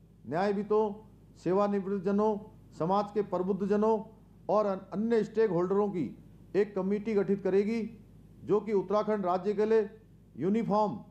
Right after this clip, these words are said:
सिविल कोड का ड्राफ्ट तैयार करेगी। इस यूनिफॉर्म सिविल कोड का दायरा विवाह, तलाक, जमीन जायदाद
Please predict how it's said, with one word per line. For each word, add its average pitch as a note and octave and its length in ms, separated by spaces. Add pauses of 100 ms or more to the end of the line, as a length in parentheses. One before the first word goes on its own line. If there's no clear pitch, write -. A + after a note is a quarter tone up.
(480)
सिविल G#3+ 240
कोड G#3 280
का G#3+ 100
ड्राफ्ट F#3+ 360
तैयार F3 240
करेगी। E3 460 (800)
इस G3+ 220
यूनिफॉर्म G3+ 460
सिविल G3+ 300
कोड G#3 260
का G#3+ 120
दायरा G3+ 580 (600)
विवाह, G3+ 580 (400)
तलाक, G#3+ 640 (440)
जमीन G3+ 340
जायदाद G#3+ 600